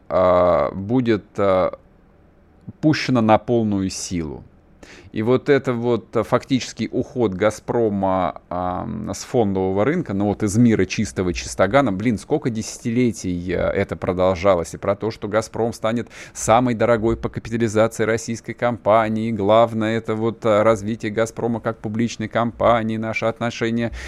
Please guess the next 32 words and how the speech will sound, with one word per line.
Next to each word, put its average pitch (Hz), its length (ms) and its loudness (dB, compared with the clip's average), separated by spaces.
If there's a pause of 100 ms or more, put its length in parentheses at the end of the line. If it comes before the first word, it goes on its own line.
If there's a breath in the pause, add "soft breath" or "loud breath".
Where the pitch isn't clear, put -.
(120 loud breath)
с - 140 -6
инвесторами, 113 760 2
акционерами, 117 560 -2
вот, 107 80 0
вот 117 160 0
вся 131 240 4
вот 117 140 2
эта 131 120 0
вот 104 120 0
бессмысленная 101 800 -4
блуда 123 580 0 (300 loud breath)
закончилась 110 720 0
вчера 117 300 2
решением 113 520 -2
о - 20 0
невыплате 98 600 -2 (240 loud breath)
дивидендов, 107 720 0
а 107 140 4
дальше 98 560 4
это 90 160 -6
решение 117 560 -2
продолжится, 95 640 -2
я 95 180 2
в 92 40 0
этом 85 180 -2
абсолютно 87 640 0
уверен, 101 380 -2
я 87 160 2
безответственно 95 840 0
могу 87 320 -6
это 80 160 -10
заявить, 90 560 -4